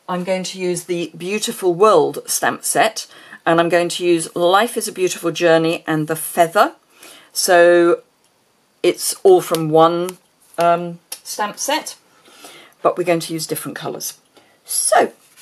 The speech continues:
first things first, piece of cardstock. Now I will probably trim this down. I trimmed down the previous one that I did, um, and added two mats because it just seemed to work better that way. The first thing you need to do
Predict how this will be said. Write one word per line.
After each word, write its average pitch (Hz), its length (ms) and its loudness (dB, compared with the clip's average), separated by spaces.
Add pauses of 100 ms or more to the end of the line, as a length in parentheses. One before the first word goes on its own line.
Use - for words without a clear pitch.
(560)
first 175 300 0
things 180 260 -8
first, - 440 -4 (120)
piece 339 280 -2
of - 120 -8
cardstock. - 600 0
Now 196 140 2
I 202 100 4
will 208 140 0
probably 262 580 0
trim 226 360 0
this 226 240 0
down. 233 340 2
I 190 120 0
trimmed 233 520 -2
down 208 360 0
the 196 100 -4
previous 190 540 -4
one 190 180 -4
that 190 120 -4
I 196 80 -4
did, 202 400 2 (400)
um, 175 340 2
and 175 200 -2
added 175 300 2
two - 420 -4
mats 208 380 -2
because - 280 -12
it - 100 -8
just 151 160 -10
seemed 147 480 -4 (460)
to 151 100 -12
work 143 280 -2
better 151 260 -10
that 156 220 -4
way. 175 320 2 (680)
The 208 100 -2
first 269 420 0
thing 294 200 -2
you 262 100 -2
need 233 320 0
to 233 100 -8
do 202 360 4